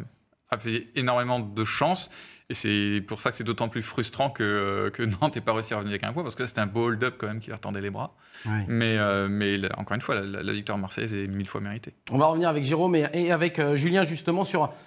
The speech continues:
Speaker 2: sur ce début de match. Je voudrais vous poser une petite question avant cela. Patrice C six qui nous dit : « Où en sont les blessés, surtout en défense centrale ? Euh, Diego Carlos et Gigi, Visca a besoin d'une année sabbatique. » C'est vrai que Vizcarrondo, euh, est pas, est pas extraordinaire depuis le, le début de la saison. A priori, euh, d'après les dernières nouvelles, Julien en tout cas,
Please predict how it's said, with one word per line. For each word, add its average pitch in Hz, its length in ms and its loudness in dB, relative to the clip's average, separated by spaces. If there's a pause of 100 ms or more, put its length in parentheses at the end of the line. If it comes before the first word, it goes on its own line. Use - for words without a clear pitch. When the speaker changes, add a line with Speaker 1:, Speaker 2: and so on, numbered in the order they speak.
(140)
Speaker 2:
sur 170 200 4
ce 151 40 4
début 190 220 6
de 185 60 4
match. 208 180 4
Je 147 60 -6
voudrais 170 160 2
vous 170 100 0
poser 180 220 4
une 196 80 4
petite 175 160 -4
question 190 280 4
avant 170 140 6
cela. 196 200 4
Patrice 208 320 2
C 214 180 4
six 208 300 4
qui 196 120 4
nous 190 120 6
dit : « 185 140 4
Où 226 160 8
en 226 60 6
sont 226 180 2
les 208 100 8
blessés, 196 340 4
surtout 208 420 4 (300)
en 175 100 6
défense 190 360 2
centrale ? 175 440 2 (320)
Euh, 147 120 6
Diego 180 320 6
Carlos 175 340 4 (180)
et 175 100 4
Gigi, 151 320 4
Visca 185 360 6
a 185 40 6
besoin 156 320 0
d'une 151 140 0
année 143 160 0
sabbatique. » 131 540 -4 (280)
C'est - 140 -4
vrai 143 160 4
que 135 180 2
Vizcarrondo, 127 760 0
euh, 110 280 0
est 127 140 0
pas, 151 400 6
est 139 80 4
pas 175 280 6
extraordinaire 165 520 2
depuis 165 240 0
le, 156 180 6
le 147 140 6
début 156 200 4
de 151 60 2
la 151 80 4
saison. 156 220 6
A 185 80 6
priori, 214 840 2
euh, 139 440 2
d'après 139 280 0
les 151 120 4
dernières 139 240 2
nouvelles, 160 240 4
Julien 175 240 2
en 196 80 4
tout 156 100 -2
cas, 233 240 4